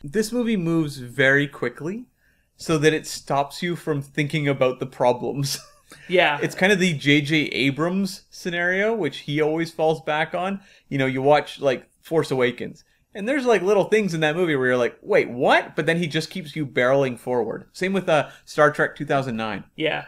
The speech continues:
Speaker 2: yeah. No, you're right. I mean, I don't have too big a beef with it. I mean, this is obviously primarily an action movie, not a how did people get into a building movie.
Speaker 1: Yeah.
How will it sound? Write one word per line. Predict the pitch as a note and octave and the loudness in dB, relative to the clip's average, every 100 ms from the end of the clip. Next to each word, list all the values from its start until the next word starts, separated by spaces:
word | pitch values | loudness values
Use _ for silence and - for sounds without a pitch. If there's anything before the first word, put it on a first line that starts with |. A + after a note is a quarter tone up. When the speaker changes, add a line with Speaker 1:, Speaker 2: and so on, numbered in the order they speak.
| - | -10
Speaker 2:
yeah. | - - - _ _ _ | -8 -8 -12 _ _ _
No, | G#3 | -2
you're | A#3+ A3+ | 2 4
right. | E3+ D#3 | 4 2
I | E3 | 0
mean, | F3+ | 0
I | F3+ | 0
don't | A3 G#3 | 0 -2
have | G#3+ G#3+ | -4 -6
too | - F3 E3+ | -10 -8 -6
big | E3+ D#3+ | -6 -6
a | |
beef | D3 D3 D3 | -6 -8 -8
with | D#3 | -6
it. | D3 | -6
I | D3 | -6
mean, | D3+ | -8
this | D3+ E3+ | -8 -6
is | F3+ F3+ F3+ D3+ | -2 -2 -2 -4
obviously | D#3 D3+ D#3 D3+ - D#3 D#3 D3+ _ _ _ _ - | -4 -4 -4 -6 -8 -6 -6 -10 _ _ _ _ -8
primarily | D#3 D3+ D3 C#3+ | -6 -6 -6 -6
an | C#3 C3+ D3+ | -8 -10 -6
action | D#3+ - E3 D#3+ | -6 -6 -12 -10
movie, | D3+ D3+ D3+ D3 D3 | -10 -10 -6 -8 -8
not | D3 C#3+ C#3 - | -8 -8 -8 -8
a | C#3+ | -8
how | C#3 C#3+ | -6 -6
did | C#3+ - | -6 -12
people | D3+ D3 | -14 -12
get | C#3+ D3+ | -10 -10
into | D3 C#3+ | -10 -10
a | C3+ | -10
building | C#3+ D3+ D3+ D3+ | -8 -8 -6 -10
movie. | D3 D3 D3 D3 D3 - | -10 -10 -8 -10 -12 -10
Speaker 1:
Yeah. | C3+ A2 | -4 -4